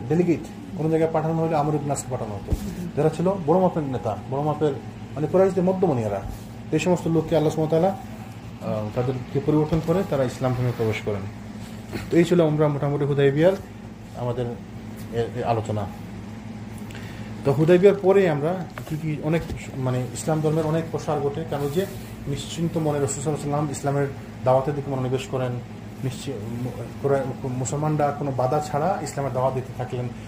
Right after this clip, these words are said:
তো বিভিন্ন গোত্র রাসূল সাল্লাল্লাহু আলাইহি ওয়াসাল্লামের কাছে গমন করতে লাগলো, ইসলাম গ্রহণ করতে লাগলো। তো রাসূল সাল্লাল্লাহু আলাইহি ওয়াসাল্লাম তখন যখন একটু সময়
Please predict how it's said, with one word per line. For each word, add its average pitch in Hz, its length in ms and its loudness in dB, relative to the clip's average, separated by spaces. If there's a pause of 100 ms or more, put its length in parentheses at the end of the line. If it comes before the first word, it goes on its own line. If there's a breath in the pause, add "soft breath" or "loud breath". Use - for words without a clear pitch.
(140 loud breath)
তো 135 60 -4
বিভিন্ন 175 140 4
গোত্র 202 160 4
রাসূল 180 260 2
সাল্লাল্লাহু 170 180 0
আলাইহি - 0 -
ওয়াসাল্লামের 156 440 2
কাছে 135 160 -4
গমন 135 300 0
করতে 139 200 -2
লাগলো, 131 380 0
ইসলাম 127 280 -2
গ্রহণ 131 160 0
করতে 127 200 -2
লাগলো। 131 380 2 (380 loud breath)
তো 139 60 -2
রাসূল 139 80 0
সাল্লাল্লাহু - 40 -2
আলাইহি 160 400 0
ওয়াসাল্লাম 175 260 2
তখন - 240 -10 (120)
যখন 135 160 -2
একটু 123 120 -6
সময় 180 240 2